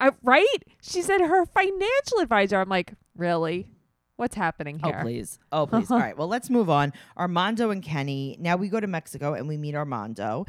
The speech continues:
Speaker 2: He went
Speaker 1: Mm-hmm.
Speaker 2: to bilingual school, so he speaks perfect English. And
Speaker 1: Mm-hmm.
Speaker 2: he has had a pet resort on his parents' property for five years. And his sister is the groomer.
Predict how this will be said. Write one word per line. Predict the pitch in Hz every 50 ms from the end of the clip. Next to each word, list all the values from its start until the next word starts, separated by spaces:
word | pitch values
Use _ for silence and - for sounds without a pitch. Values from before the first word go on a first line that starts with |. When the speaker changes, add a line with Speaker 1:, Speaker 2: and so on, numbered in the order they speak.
| -
Speaker 2:
He | - 202 208 175 175 175 156 240
went | 233 233 247 175 208
Speaker 1:
Mm-hmm. | 262 285
Speaker 2:
to | 269
bilingual | 233 254 240 220 190 190 185 185 170 185 185 180
school, | - - - 156 151 143 156 160
so | - - 165 156
he | - -
speaks | 175 - - - 185 165 - - - -
perfect | - - 160 165 180 240 269 277 -
English. | - 139 143 143 139 127 139 202 - - - - - - - 185 185
And | 170 170 170 165 165 165 165
Speaker 1:
Mm-hmm. | - -
Speaker 2:
he | - - - 202 202 202 202
has | 208 208 220 208
had | - 208 196 180
a | 151
pet | - - - - -
resort | - 285 240 175 160 151 139 135 170 196 - _
on | 165 170 175 190
his | 208 220 -
parents' | - 214 190 185 185 -
property | - - 156 135 131 - 135 151
for | 151 - 170
five | - _ - 123 123 123 131 135
years. | 139 131 - 92 - - 92 - - - - - _
And | - 170
his | 165 151
sister | - - 220 - - 202
is | 185 165 151
the | 151 156
groomer. | 139 156 160 151 139 123 82 65 - -